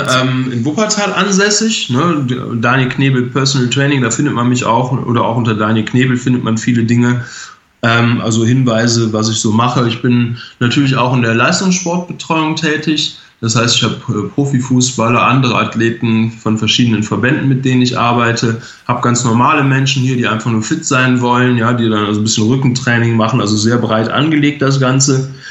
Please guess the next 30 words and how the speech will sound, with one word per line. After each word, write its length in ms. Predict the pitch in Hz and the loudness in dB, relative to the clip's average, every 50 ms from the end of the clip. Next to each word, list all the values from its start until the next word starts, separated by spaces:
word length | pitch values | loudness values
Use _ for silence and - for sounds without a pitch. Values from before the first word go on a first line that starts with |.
| - - - - - _ | -18 -18 -20 -20 -10 _
Ähm, 440 | - 123 123 120 123 120 120 120 120 120 - _ - - _ | 0 2 2 4 4 4 2 0 -4 -8 -12 _ -20 -20 _
Seminare 840 | - 127 131 135 127 127 123 120 123 139 165 208 220 226 220 214 190 | -2 2 2 4 4 4 4 4 2 2 2 2 0 0 0 0 0
mache 240 | 170 147 147 156 147 | 0 0 0 0 -2
ich 80 | 143 | -2
speziell 580 | - - - 127 123 - - 135 131 131 139 139 | -2 -2 -2 -2 -2 0 0 0 2 2 2 0
zu 140 | 135 - 131 | 0 -2 0
den 240 | 120 120 117 117 120 | 0 0 0 0 -2
Themen, 720 | 117 - 127 123 123 120 117 117 117 113 113 110 98 - - | -2 0 2 2 2 2 2 2 2 2 2 0 0 -2 -4
äh, 420 | 98 104 107 104 104 104 95 90 101 | -2 -2 0 0 0 0 0 0 0
Endobalance, 760 | 131 147 156 147 139 147 151 160 165 175 170 - - - - 101 | 2 2 2 2 2 2 2 2 2 2 2 0 0 -2 -2 -2
also 300 | 107 113 110 110 110 110 | 0 0 2 2 2 2
die 220 | 107 107 107 110 | 0 2 2 2
Balance 600 | 107 107 110 110 110 110 113 127 147 - - - | 2 2 2 2 2 2 2 0 0 0 0 0
aller 200 | 120 123 127 117 | 0 0 2 2
Systeme, 580 | 107 107 113 113 - - - 135 139 151 175 160 | 2 0 0 0 0 0 0 2 2 4 2 2
basierend 460 | 135 - 113 110 110 123 135 139 123 | 2 0 0 2 2 2 2 2 2
auf 160 | 107 107 - | 0 0 0
dem, 160 | - 135 135 127 | 0 2 2 2
was 140 | 113 113 | 2 0
ich 80 | 113 - | 0 0
vorhin 180 | - 123 120 113 | 0 0 0 0
auch 40 | |
schon 140 | 117 - 117 | 0 0 0
mal 100 | 110 104 | 0 2
gesagt 360 | 104 104 123 135 139 - - | 2 2 0 0 0 -2 -2
hab, 180 | 147 131 - - | -2 -2 -2 -2
also, 380 | - 107 104 107 104 104 104 - - - - - _ _ | -2 0 0 0 0 -2 -4 -10 -16 -20 -20 -20 _ _
äh, 140 | - 107 110 | -2 0 0
Stoffwechsel, 680 | 107 - - 135 131 135 127 120 117 117 - - 117 110 | 2 2 2 0 0 0 0 0 0 0 0 0 0 2
Hormone, 800 | 107 113 113 117 120 123 123 123 123 123 117 117 113 113 110 113 | 2 2 2 2 2 4 4 4 4 4 4 2 2 0 0 -2